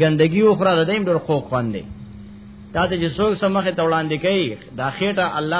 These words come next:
رب العزت د انسان لاندې پیدا کړې ده، سر د پاسه نه ده پیدا کړې. او تعالی عقل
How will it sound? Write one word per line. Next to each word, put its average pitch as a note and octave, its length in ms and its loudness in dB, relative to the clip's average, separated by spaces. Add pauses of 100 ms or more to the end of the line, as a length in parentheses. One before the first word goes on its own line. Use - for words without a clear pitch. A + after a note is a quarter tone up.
رب E3 140 -2
العزت D3+ 320 -4
د D3+ 40 -6 (100)
انسان E3 280 -4 (160)
لاندې F#3 360 0
پیدا C3+ 260 -2
کړې A#2+ 220 -2
ده، F#2+ 60 -6 (380)
سر F3 160 2
د D#3 100 0 (100)
پاسه E3+ 260 2
نه F3+ 100 0
ده G3 100 4
پیدا C3 360 0
کړې. G2+ 180 -6 (720)
او B2+ 120 0
تعالی G3 360 2
عقل G3 400 2